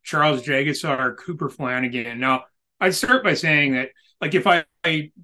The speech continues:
we wrote a piece as, like, as a staff where there was one column, it was like, "Who's the most underrated player in the class?" And I chose Cooper Flanagan. And, um,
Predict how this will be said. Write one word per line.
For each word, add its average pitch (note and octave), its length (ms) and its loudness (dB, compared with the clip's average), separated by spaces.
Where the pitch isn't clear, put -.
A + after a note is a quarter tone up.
we F3+ 200 -6
wrote F3 260 2
a D3+ 220 0
piece D3+ 380 -8
as, C3+ 200 0
like, B2 180 -2
as B2+ 200 -2
a B2+ 40 -2
staff C3 600 0
where C3 160 -6
there C3 100 -4
was B2 180 -4
one B2+ 280 -2
column, B2+ 440 0
it B2 40 -4
was A#2+ 160 -8
like, B2 240 -8
"Who's C3 240 -4
the C3+ 80 -4
most C3+ 400 -2
underrated C3+ 600 0
player B2 240 -2
in A#2+ 100 -6
the A#2+ 60 -14
class?" A#2+ 500 -8
And A#2 180 -12
I F3 140 4
chose E3+ 260 2
Cooper C3+ 300 -4
Flanagan. A#2+ 580 -12
And, C#3 340 -6
um, B2+ 440 0